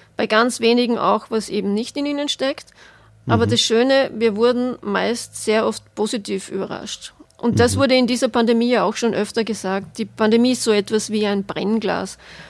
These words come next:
Speaker 1: Da zeigt sich besonders stark das Gute und
Speaker 2: Mhm.
Speaker 1: ebenso das, was eben nicht so gut funktioniert. Aber beides hat für mich einen Wert, denn damit kann man wunderbar in die Zukunft hineinarbeiten. Das kann man wunderbar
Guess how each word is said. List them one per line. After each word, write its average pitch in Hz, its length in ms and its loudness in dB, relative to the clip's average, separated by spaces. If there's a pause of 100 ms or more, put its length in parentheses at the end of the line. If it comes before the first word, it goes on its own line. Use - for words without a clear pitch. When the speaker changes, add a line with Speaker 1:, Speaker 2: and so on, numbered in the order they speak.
(300)
Speaker 1:
Da 208 120 -6
zeigt 226 280 2
sich 254 180 -4
besonders 233 540 2
stark 208 440 2 (100)
das 202 220 -8
Gute 262 500 -2 (600)
und 110 240 4
Speaker 2:
Mhm. 101 80 2
Speaker 1:
ebenso 233 320 0
das, 214 380 2
was 226 200 0
eben 226 200 0
nicht 220 240 0
so 247 100 -6
gut 214 200 -4
funktioniert. 202 720 -4
Aber 196 260 -2 (280)
beides 226 420 2
hat 240 180 0
für 240 160 0
mich 233 320 0
einen 226 260 0
Wert, 196 460 -2 (560)
denn 220 460 2 (260)
damit 226 320 0
kann 233 160 0
man 226 320 0
wunderbar 220 960 0 (520)
in 240 140 2
die 220 120 0
Zukunft 240 460 -4
hineinarbeiten. 208 840 0
Das 208 200 -4
kann 220 160 -2
man 214 180 0
wunderbar 220 720 2